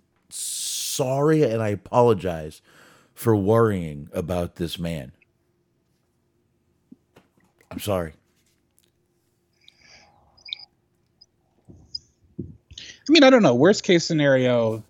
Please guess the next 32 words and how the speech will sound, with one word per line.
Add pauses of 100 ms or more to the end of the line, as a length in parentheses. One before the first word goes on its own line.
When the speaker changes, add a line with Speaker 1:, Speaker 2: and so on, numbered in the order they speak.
(460)
Speaker 2:
like, (380)
Speaker 1:
<laughs>
Speaker 2:
Conrad
gets
outed
as,
like,
the
con
man
that
he
is (340)
if
something
bad
happens. (560)
And
then (340)
best
case
scenario,
everything
goes
off
without
a
hitch
and
nobody
gets
hurt.